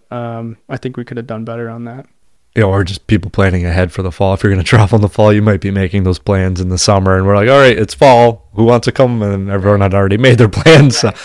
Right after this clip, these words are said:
Speaker 2: which it still worked out fine again. But, you know, if I would have done it better, I would have been open in the summer,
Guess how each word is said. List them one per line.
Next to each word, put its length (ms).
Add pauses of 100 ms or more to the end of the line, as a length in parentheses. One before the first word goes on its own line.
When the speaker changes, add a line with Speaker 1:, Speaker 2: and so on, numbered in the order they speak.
(120)
Speaker 2:
which 240
it 120
still 200
worked 240
out 160
fine 380
again. 440
But, 260 (460)
you 40
know, 80
if 80
I 20
would 140
have 80
done 160
it 160 (260)
better, 340
I 100
would 120
have 180
been 220
open 320
in 80
the 100
summer, 600